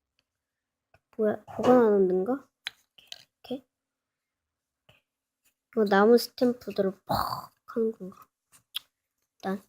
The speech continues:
이런 의문의 종이가 들어있고요. 카드 아니죠? 카드는 아니겠고. 이걸 이렇게 붙여서 하는 것도 아니겠고. 네, 그러면은 이 잉크도 한번 볼까요? 이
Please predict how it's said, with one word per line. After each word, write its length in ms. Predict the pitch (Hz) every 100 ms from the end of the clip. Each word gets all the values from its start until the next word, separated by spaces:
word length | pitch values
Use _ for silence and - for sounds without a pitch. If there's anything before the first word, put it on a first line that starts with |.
| _
이런 340 | 202 196 220 -
의문의 460 | - 254 285 277 240
종이가 480 | - 220 202 196 - _
들어있고요. 540 | - 180 - 190 226 - _ _ _ _ _ _ _ _ _ -
카드 300 | - - 370
아니죠? 380 | 247 196 196 - - _ _ _ _ _ _
카드는 680 | - - 240 214 214 269
아니겠고. 440 | 254 208 208 - _ _ _ _ _ - - - - _ _ _
이걸 180 | - 208
이렇게 280 | 196 196 - _
붙여서 280 | - - -
하는 160 | 208 202
것도 360 | 208 _ 247
아니겠고. 540 | 262 226 _ _ _ _ _ _ _ _ - - - - - _ _ -
네, 380 | 269 254 240 214
그러면은 840 | 240 254 254 254 269 311 240 220
이 140 | 202
잉크도 400 | 202 202 - 240
한번 280 | 208 208 190
볼까요? 520 | - _ 190 185 196 _ _ _ _ _ _ _ - _ _
이 80 | -